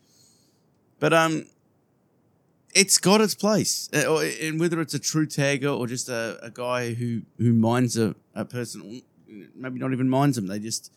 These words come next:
uh, are paying more attention to the opposition's best player. <laughs> There's nothing wrong with this. It, that doesn't mean you're negating or you're playing a, a real, um, I guess, um, dour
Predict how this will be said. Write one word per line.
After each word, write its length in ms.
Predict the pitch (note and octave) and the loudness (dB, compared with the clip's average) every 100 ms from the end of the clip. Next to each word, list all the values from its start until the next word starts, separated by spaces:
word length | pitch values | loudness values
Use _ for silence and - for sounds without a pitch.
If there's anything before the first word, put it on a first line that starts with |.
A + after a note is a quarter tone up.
| _ _ _ _ _ _ _ G#2+ | _ _ _ _ _ _ _ -2
uh, 300 | A2 A2 G#2 | 0 0 -2
are 60 | - | -4
paying 320 | - C#3 C3+ | 2 4 6
more 160 | C3+ | 6
attention 500 | B2+ - D#3 - D3+ G#2+ | 4 2 4 4 2 2
to 80 | |
the 100 | A2 A#2 | 0 -2
opposition's 520 | - G#2 G2 G#2+ F#2 | -2 -6 -4 -6 -8
best 260 | G#2 G2 | -10 -12
player. 320 | - G2 E2+ - _ _ _ _ _ _ _ _ _ _ - | -12 -10 -10 -14 _ _ _ _ _ _ _ _ _ _ -8
<laughs> 380 | - - D#3 - | -8 -8 -10 -4
There's 220 | C#3+ A#2+ | -2 2
nothing 360 | E3 G#3 F#3+ | 0 4 4
wrong 180 | C3 D#3+ | 6 4
with 140 | G3 G2+ | 2 0
this. 180 | F2 | -2
It, 260 | B2 B2+ C#3 | 0 -2 -2
that 140 | D3 C3 | -2 -2
doesn't 280 | D#3 E3+ | -2 0
mean 180 | D3+ D#3+ | 0 0
you're 120 | D3+ | 2
negating 680 | C3+ B2 F#2+ G#2+ B2+ D3 C#3+ | 0 0 -2 -2 -2 -2 -4
or 80 | B2 | -4
you're 100 | A2 | -6
playing 380 | - A#2+ A#2+ A2+ | -8 -8 -6 -6
a, 160 | A2 - _ _ _ - | -8 -10 _ _ _ -10
a 80 | A2 | -6
real, 400 | A#2+ B2 A#2 A2+ | -2 -2 -2 0
um, 400 | A2 G#2 F#2 F#2 _ _ _ _ - - _ _ _ _ _ | -2 -2 -4 -8 _ _ _ _ -6 -6 _ _ _ _ _
I 80 | - | -4
guess, 420 | G#2 A#2 G#2 - - _ _ _ _ _ _ _ _ _ _ _ D3 | 2 4 4 4 2 _ _ _ _ _ _ _ _ _ _ _ 4
um, 400 | C#3+ - B2 G2+ - _ _ _ _ _ _ _ _ - | 6 6 4 2 -6 _ _ _ _ _ _ _ _ 2
dour 680 | B2+ C3+ C#3 C3 B2+ A#2 | 6 8 8 6 4 4